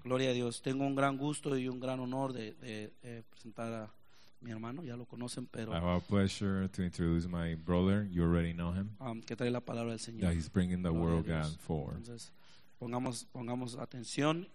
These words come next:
Speaker 1: y lo que el Señor le ha dado a él para que él comparta con nosotros.
Speaker 2: So let's pay attention to receive what the Lord has placed on his heart.
Speaker 1: Adelante, hermano Rafael.
Speaker 2: Gracias.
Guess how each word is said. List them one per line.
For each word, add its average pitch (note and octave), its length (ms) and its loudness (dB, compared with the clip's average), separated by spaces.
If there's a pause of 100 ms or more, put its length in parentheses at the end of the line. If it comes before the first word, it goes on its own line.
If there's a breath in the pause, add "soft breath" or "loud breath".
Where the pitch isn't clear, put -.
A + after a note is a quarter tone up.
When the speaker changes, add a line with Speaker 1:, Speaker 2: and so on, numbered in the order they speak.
(140)
Speaker 1:
y A#2+ 360 0
lo B2 120 -4
que A#2+ 120 -10
el A2 40 -8
Señor B2 300 -6
le C3 100 -4
ha B2+ 40 -4
dado B2 220 -2
a A#2+ 80 2
él D3 200 0 (140)
para B2 180 -8
que - 140 -10
él A#2 100 -6
comparta B2+ 400 -10
con G#2+ 160 -14
nosotros. - 400 -14
Speaker 2:
So - 220 -4
let's E2 500 0
pay F2+ 160 4
attention F#2 720 2
to E2 440 0
receive E2+ 400 2
what F2 120 4
the E2+ 100 0
Lord D#2+ 220 4
has D#2+ 160 0
placed E2 320 0
on E2 100 -2
his D2+ 180 -6
heart. - 240 -10 (220)
Speaker 1:
Adelante, C3+ 400 0
hermano A#2 260 -4
Rafael. G#2+ 320 -10 (800)
Speaker 2:
Gracias. D#2+ 680 -4